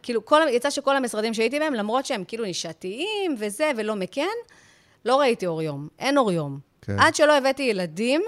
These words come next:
Speaker 1: וטיילתי עם, עם הילדה שלי בפארק, בהלם שיש שמש בחוץ ואני בחוץ. זה ברמה כזאת.
Speaker 2: מי היה מאמין שזה
Speaker 1: אני
Speaker 2: דווקא,
Speaker 1: נתתי
Speaker 2: כן.
Speaker 1: עשור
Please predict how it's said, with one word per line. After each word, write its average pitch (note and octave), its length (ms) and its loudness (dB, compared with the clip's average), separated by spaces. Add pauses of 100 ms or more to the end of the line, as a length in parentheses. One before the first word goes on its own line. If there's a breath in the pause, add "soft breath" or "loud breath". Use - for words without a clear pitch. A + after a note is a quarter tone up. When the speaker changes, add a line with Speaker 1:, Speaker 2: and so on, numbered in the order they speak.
(140)
Speaker 1:
וטיילתי A3+ 680 -2
עם, G#3+ 200 -2
עם F#3+ 200 -6
הילדה F#3 360 -2
שלי C4 220 -2
בפארק, A3 680 2 (180)
בהלם G3 580 0 (100)
שיש A#3 380 -2
שמש D4 320 0
בחוץ C4 360 -6
ואני A3 220 -2
בחוץ. E3+ 640 -12 (560 soft breath)
זה A3 160 -4
ברמה B3 400 2
כזאת. F#3+ 420 -4
Speaker 2:
מי A2+ 60 0
היה C#3 200 0
מאמין F#3 400 -2
שזה F3 160 -6
Speaker 1:
אני G#3+ 100 2
Speaker 2:
דווקא, A3+ 200 2
Speaker 1:
נתתי D#4 180 4
Speaker 2:
כן. D4 80 6
Speaker 1:
עשור A#3 320 6